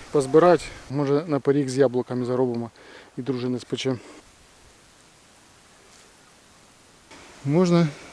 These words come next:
вдома в саду не саджати нічого. І яблуки, і горіхи, все можна взяти он ось тут і взагалі у себе не мати саду. Ті, що попадали,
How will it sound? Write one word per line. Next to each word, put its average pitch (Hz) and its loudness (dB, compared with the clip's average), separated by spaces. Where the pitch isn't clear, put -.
вдома 170 4
в 135 -2
саду 156 2
не 165 6
саджати 135 0
нічого. 123 -2
І 139 -2
яблуки, 156 0
і 135 2
горіхи, 143 0
все - -4
можна 135 -2
взяти 131 -2
он 123 -6
ось 127 -2
тут 165 0
і 123 0
взагалі 139 0
у 127 -4
себе 123 0
не 135 0
мати 135 0
саду. 123 -2
Ті, 190 -10
що 190 -8
попадали, 175 0